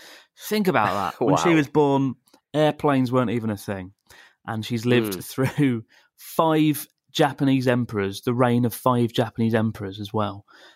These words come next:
Speaker 1: How insane is that? It does, I just
Speaker 2: I'm
Speaker 1: cannot
Speaker 2: trying to think.
Speaker 1: compute that.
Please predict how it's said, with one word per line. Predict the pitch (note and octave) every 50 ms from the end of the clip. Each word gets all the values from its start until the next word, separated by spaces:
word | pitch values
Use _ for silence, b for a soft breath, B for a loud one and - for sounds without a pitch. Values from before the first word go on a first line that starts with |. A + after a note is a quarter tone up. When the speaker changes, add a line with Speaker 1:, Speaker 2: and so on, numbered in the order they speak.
| b b b
Speaker 1:
How | - - C3+ C3+ C3+ C3+ C3+ - - -
insane | - C3 C3+ C3 - - D3 C#3 C#3 C#3+ C#3+
is | C#3+ C#3+ C#3 -
that? | D#3 D#3 D#3+ D#3+ - D3
It | C#3+ -
does, | E3+ E3 E3 D#3+ C#3 - -
I | B2 D#3+ D3+
just | - F3 D#3+ - _ _ -
Speaker 2:
I'm | - -
Speaker 1:
cannot | E3+ E3+ D#3+ C3+ -
Speaker 2:
trying | - E3+ E3
to | D#3+
think. | E3 E3
Speaker 1:
compute | E3+ F3+ E3+ -
that. | A#2+ A2+ G2+ G2+ -